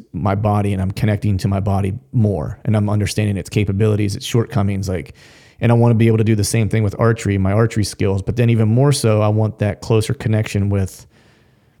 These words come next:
the, the, the animal and the hunt, because now everything is relying on my body. There's nothing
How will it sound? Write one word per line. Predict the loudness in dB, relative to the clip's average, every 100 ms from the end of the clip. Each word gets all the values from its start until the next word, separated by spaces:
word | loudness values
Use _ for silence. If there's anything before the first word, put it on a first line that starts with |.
| _
the, | 0 2 0 -2
the, | -4 -2 -4 -4
the | -4 -2 2
animal | 2 2 0
and | 0
the | 0
hunt, | 0 0 0 -6 -6
because | -2 0 0
now | 2 2 2 2
everything | 2 2 2 0
is | 0
relying | 0 0 0 0
on | -2
my | -2
body. | -2 -2 -2 -4 -4
There's | -2 0
nothing | 0 0 0 -2 -2